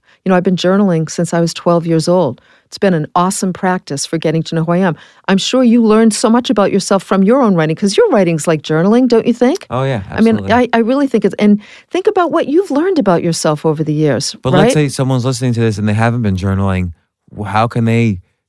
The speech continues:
Speaker 2: dabble in, in figuring out what their soul wants?
Speaker 1: Just start. S-, I mean, this is so crazy simple 'cause I get asked this question a lot. Start with, like, one date night with yourself.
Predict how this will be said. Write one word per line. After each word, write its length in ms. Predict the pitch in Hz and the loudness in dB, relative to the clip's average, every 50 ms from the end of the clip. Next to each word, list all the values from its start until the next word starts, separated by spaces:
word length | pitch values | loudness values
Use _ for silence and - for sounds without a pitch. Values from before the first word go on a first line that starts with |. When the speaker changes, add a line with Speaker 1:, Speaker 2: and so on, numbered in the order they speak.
| _ _ _ _ | _ _ _ _
Speaker 2:
dabble 580 | - 113 104 110 117 104 110 110 107 107 107 104 | -4 -2 0 0 0 0 -2 -2 -2 -2 -2 -2
in, 160 | 98 104 104 | -2 -4 -4
in 280 | - - 107 107 101 98 | -4 -4 -4 -2 -2 -2
figuring 320 | 92 113 110 101 104 104 | -2 -4 -4 -2 -2 -2
out 100 | 107 104 | -2 -2
what 140 | 101 101 - | -2 -2 -2
their 100 | 107 101 | -4 -4
soul 560 | 92 - - 104 101 104 104 104 101 92 87 - | -4 -4 -4 -2 0 0 0 0 -2 -4 -6 -6
wants? 180 | 98 104 117 - | -4 -2 0 0
Speaker 1:
Just 360 | 214 220 254 254 - - - - | 2 0 0 -2 -6 -10 -14 -12
start. 540 | - - - - 226 208 196 190 185 - - _ | -10 -10 -6 -2 0 0 2 0 0 -2 -6 _
S-, 140 | - - - - | -16 -16 -8 -2
I 40 | 208 | 0
mean, 220 | 208 202 202 202 | 2 2 2 2
this 180 | 202 220 - - | 0 0 -2 -4
is 100 | 220 - | -4 -6
so 460 | - - - 208 208 214 208 202 202 - | -6 -4 -2 -2 0 0 0 0 -2 -6
crazy 460 | - - - 196 196 196 185 - 196 | -8 -4 0 2 2 2 2 0 -2
simple 460 | 180 - - 185 185 175 - 190 185 | -2 -2 0 0 0 0 0 0 0
'cause 180 | 180 - 190 185 | 0 -2 -2 -2
I 60 | 180 | -2
get 160 | 165 - 175 | 0 0 2
asked 180 | 170 175 180 - | 2 0 0 -2
this 140 | 185 185 - | -4 -6 -4
question 380 | - - 190 180 - - 185 180 | -4 -2 -2 -2 -2 -2 -2 0
a 40 | 175 | 0
lot. 240 | 180 180 175 180 - - - - - - _ _ _ | 0 0 -2 -2 -6 -12 -20 -20 -20 -20 _ _ _
Start 500 | - - - - - 196 190 202 220 - - | -14 -12 -12 -6 -2 0 0 0 -2 -2 -4
with, 220 | - 202 196 - - | -4 -4 -4 -2 -2
like, 280 | 185 180 175 170 - - _ _ _ _ _ | -2 -2 -4 -4 -6 -12 _ _ _ _ _
one 440 | - 170 180 185 196 208 196 180 160 | -6 -4 -2 0 2 2 0 0 -2
date 280 | - 170 160 156 - - | -2 -2 -2 -2 -4 -4
night 260 | 160 156 156 156 147 _ _ - | -4 -4 -4 -4 -8 _ _ -6
with 240 | 165 170 165 - - | -6 -6 -4 -4 -6
yourself. 640 | 160 151 - - 170 160 156 151 151 - - - | -6 -6 -8 -8 -8 -6 -6 -8 -10 -12 -18 -20